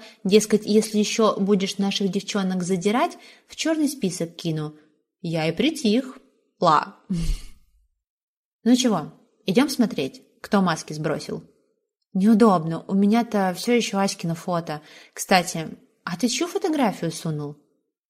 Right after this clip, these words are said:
«Да откуда я знаю? Вон у нас на календаре висит девчонка, январь. Её и прилепил». Опустил голову Димка, хитро поглядывая на жену. «Ну чего, идём? Сейчас как окажется, что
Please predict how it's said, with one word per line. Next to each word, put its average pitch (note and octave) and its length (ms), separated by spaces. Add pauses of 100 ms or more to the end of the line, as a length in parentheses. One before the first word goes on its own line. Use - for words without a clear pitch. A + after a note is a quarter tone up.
(320)
«Да G#3+ 140
откуда G#3+ 300
я F#3 160
знаю? E3 340 (300)
Вон B3 200
у B3 60
нас G#3+ 220
на G3+ 80
календаре G#3 500
висит G#3 240
девчонка, E3+ 720
январь. D#3+ 500 (320)
Её G3 300
и B3+ 80
прилепил». E3 580 (1160)
Опустил F3 520
голову E3 380
Димка, D3+ 500
хитро A3 340
поглядывая D#3 580
на D#3 120
жену. D3 380 (100)
«Ну F3 200
чего, G3 380
идём? G3 380 (320)
Сейчас F#3+ 420
как - 200
окажется, G3 560
что D#3+ 580